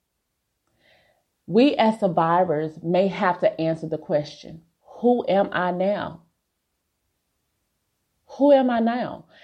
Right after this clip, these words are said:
And sometimes when you start to ask that question, you may experience some, some, some self-esteem issues because maybe you don't know who you are without that person being in your life. So this is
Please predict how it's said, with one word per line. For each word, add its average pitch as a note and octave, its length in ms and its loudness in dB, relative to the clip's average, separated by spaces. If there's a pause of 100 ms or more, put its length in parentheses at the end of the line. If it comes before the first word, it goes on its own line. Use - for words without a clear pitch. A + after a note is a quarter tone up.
(320)
And A3 320 4
sometimes A#3+ 720 0
when G#3 200 -2
you A3 180 2
start A#3 360 0
to - 180 -2
ask F#3+ 240 2
that G3+ 140 -2
question, F#3+ 500 -4 (280)
you F#3+ 280 2
may B3 420 4
experience G#3 520 -6
some, F3+ 120 -8
some, E3+ 300 -4 (100)
some F3 160 -6
self-esteem G3+ 640 2
issues F3 300 -4
because E3+ 560 0
maybe E3 320 0
you F#3 300 0
don't F#3+ 360 0
know F#3+ 200 2
who G3+ 180 -2
you F3+ 280 -4
are E3 220 0
without D3 380 -2
that - 200 -2
person D3 360 -8
being C#3 180 -4
in C3+ 120 -4
your C3+ 100 -2
life. - 300 -10 (1080)
So F#3+ 160 0
this A#3+ 480 4 (140)
is F#3+ 640 0